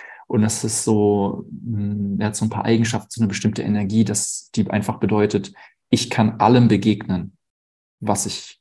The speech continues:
was vor mir liegt. Ich schaue nicht mehr weg. Ich springe in die Arena, ich schnapp mir das, äh, Thema und ich, ähm, überwinde es.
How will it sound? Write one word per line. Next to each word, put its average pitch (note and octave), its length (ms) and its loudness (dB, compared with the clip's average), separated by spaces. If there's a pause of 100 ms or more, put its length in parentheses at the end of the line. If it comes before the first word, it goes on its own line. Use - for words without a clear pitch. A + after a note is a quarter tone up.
was G#2+ 220 -2
vor F#2+ 160 0
mir F#2+ 120 4
liegt. - 320 -6
Ich - 140 -4
schaue G#2 160 2
nicht G2 180 -2
mehr F#2+ 120 -2
weg. F#2 180 -2
Ich - 120 -4
springe G#2+ 280 0
in G#2+ 60 2
die G#2+ 100 0
Arena, G#2+ 360 2
ich B2+ 120 -4
schnapp - 220 -4
mir G2+ 100 -2
das, - 440 -4
äh, F#2+ 300 -2
Thema A2+ 480 2 (420)
und G#2 420 2
ich, - 360 -4
ähm, G2 560 4
überwinde G#2 460 2
es. - 460 -12